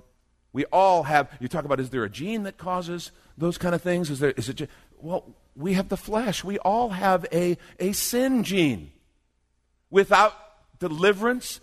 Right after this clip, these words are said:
and being set free from Jesus Christ, see, we're not different. I don't look at that group or that group and say they're different. No, we're all the same. We're all the same. We are all sinners who can be saved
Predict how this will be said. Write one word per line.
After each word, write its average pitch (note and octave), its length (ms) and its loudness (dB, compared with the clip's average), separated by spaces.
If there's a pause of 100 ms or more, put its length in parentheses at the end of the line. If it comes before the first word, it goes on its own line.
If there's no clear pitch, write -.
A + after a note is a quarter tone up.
(160)
and E3 100 0
being E3+ 220 2
set - 320 2
free G#3+ 180 2
from E3+ 240 -4
Jesus F3 460 -4
Christ, G#3 500 2 (160)
see, G#3 340 -6
we're A#3 220 4
not A#3+ 400 4
different. F#3 420 4 (160)
I G#3 60 4
don't B3+ 120 4
look B3+ 100 2
at A3 100 2 (160)
that E3 480 4
group F3 220 4 (160)
or E3 140 2
that F#3+ 280 4
group E3+ 160 -2
and D#3 100 -6
say G3 120 2
they're E3+ 100 0
different. F3+ 220 0
No, A3 80 -2
we're G#3 180 2
all G#3 140 2
the D3 80 -8
same. E3+ 260 0 (1120)
We're B3 160 2
all G3 80 4
the B2 80 -4
same. B2 240 -2 (2000)
We G#2+ 80 -2
are A#2 80 0
all E3 480 4
sinners B2+ 340 -6 (140)
who C3 80 -12
can A#2+ 140 -10
be G#2 80 -6
saved C#3+ 580 -2